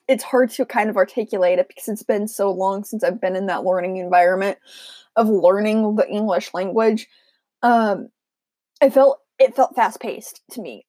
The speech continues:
Um, it could be that I had the same teacher teaching me English. I had, in secondary education, I only had two English teachers the entire time.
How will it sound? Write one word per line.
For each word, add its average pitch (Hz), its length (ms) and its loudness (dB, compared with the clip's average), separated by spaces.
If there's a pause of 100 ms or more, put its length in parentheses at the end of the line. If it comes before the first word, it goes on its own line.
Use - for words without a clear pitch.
Um, 202 400 -6 (500)
it 269 100 4
could 285 260 -4
be 302 180 -2
that 262 220 0
I 240 60 2
had 233 240 0
the 240 60 -2
same 220 360 0
teacher 247 500 -2
teaching 220 400 -6
me 202 200 -6
English. 214 480 -4 (100)
I 247 80 4
had, 226 260 2 (120)
in 220 280 0 (500)
secondary 220 520 2
education, 214 440 -6
I 226 120 -6
only 208 180 -6
had 208 160 -8
two 190 140 -10
English 175 360 -10
teachers 135 480 -8
the - 140 -6
entire 175 320 -2
time. 220 520 -6